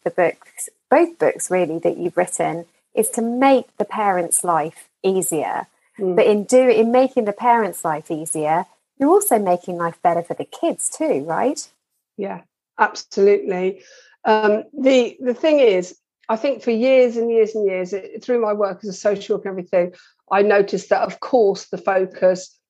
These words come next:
Speaker 2: the forms, the meetings, the focus is on the child. I understand why.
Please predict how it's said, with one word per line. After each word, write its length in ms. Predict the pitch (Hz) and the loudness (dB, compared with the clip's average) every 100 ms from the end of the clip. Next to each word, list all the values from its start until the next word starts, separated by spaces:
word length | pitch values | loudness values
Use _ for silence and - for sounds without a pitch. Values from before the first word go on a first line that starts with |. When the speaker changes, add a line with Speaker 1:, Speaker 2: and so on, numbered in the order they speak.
| - | -8
Speaker 2:
the 80 | 196 | -6
forms, 680 | - 196 185 180 180 180 _ _ _ - | 0 2 4 2 0 -6 _ _ _ -2
the 100 | 202 | 2
meetings, 640 | 202 185 - 185 185 180 | 4 2 -2 -2 -2 -2
the 160 | - 185 | -8 -6
focus 420 | 220 220 220 208 | 2 2 0 -6
is 80 | 226 | -2
on 180 | 208 202 | -2 -2
the 80 | |
child. 680 | 202 - 185 170 147 151 - _ _ _ _ _ - | -6 -6 -4 -2 -2 -6 -8 _ _ _ _ _ 0
I 100 | 202 | 2
understand 720 | 202 190 - 185 190 185 185 | 2 0 -2 0 0 -2 -2
why. 480 | 180 170 147 151 | -4 -4 -4 -6